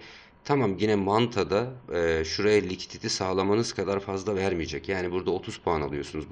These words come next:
burada altmış puan alıyorsunuz ama Manta'ya götürürseniz işte bir buçuk yani kırk kırk beş puan arası bir şey alacaksınız.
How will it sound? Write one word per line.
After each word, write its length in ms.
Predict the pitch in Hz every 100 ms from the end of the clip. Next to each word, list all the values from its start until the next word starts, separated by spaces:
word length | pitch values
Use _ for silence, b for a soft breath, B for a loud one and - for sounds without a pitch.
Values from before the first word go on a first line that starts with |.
| -
burada 200 | 92 -
altmış 380 | 98 - 120 -
puan 180 | 117 113
alıyorsunuz 540 | 104 110 107 123 120
ama 120 | 104 98
Manta'ya 400 | 110 113 95 87
götürürseniz 680 | 85 82 80 - 110 131
işte 240 | 101 - 95 92 - _ _ - -
bir 140 | -
buçuk 300 | 80 90 -
yani 240 | 92 92 104
kırk 220 | 110 -
kırk 220 | 95 -
beş 180 | 104 -
puan 220 | 90 80
arası 240 | 73 73 113
bir 60 | -
şey 120 | 95
alacaksınız. 600 | 73 69 64 - -